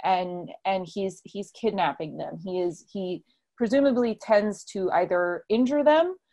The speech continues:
um, he's using them as a shield and a hostage, um, you know, when he confronts Mando. Um, so, so he, he, there's no necessary, necessary time element, um, to the,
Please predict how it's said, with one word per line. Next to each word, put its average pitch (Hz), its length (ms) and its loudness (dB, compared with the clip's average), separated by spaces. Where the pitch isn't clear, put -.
um, 175 360 2
he's 202 280 -4
using 208 340 -2
them 196 340 4
as 180 180 0
a 170 100 -4
shield 196 420 0
and 170 100 -2
a 156 40 -6
hostage, 269 680 -4
um, 165 720 2
you 196 200 -2
know, 170 320 2
when 190 280 0
he 190 160 -6
confronts 175 540 -6
Mando. 269 560 2
Um, 170 640 0
so, 202 560 6
so 202 200 -2
he, 214 440 -6
he, 240 200 0
there's 208 200 4
no 247 180 2
necessary, 220 600 2
necessary 208 920 -4
time 208 420 -6
element, 190 600 -2
um, 170 560 -2
to 196 380 -4
the, 175 240 -8